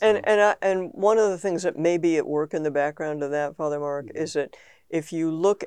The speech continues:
Speaker 1: at, um, partic-, particularly women, but also men, the price of success is delayed childbearing.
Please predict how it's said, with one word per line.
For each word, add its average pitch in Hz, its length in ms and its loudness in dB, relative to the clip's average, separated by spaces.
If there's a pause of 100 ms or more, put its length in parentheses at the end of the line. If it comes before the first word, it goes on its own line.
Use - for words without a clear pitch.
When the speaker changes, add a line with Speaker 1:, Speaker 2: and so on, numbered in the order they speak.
Speaker 1:
at, 147 400 -2 (460)
um, 123 440 0 (240)
partic-, - 440 -4
particularly 247 520 0
women, 220 340 2
but 170 140 2
also 170 480 -2
men, 147 440 -4 (340)
the 160 100 0
price 254 480 2
of 180 100 -4
success 151 840 -2 (360)
is 156 160 -2
delayed 160 400 2
childbearing. 135 680 -4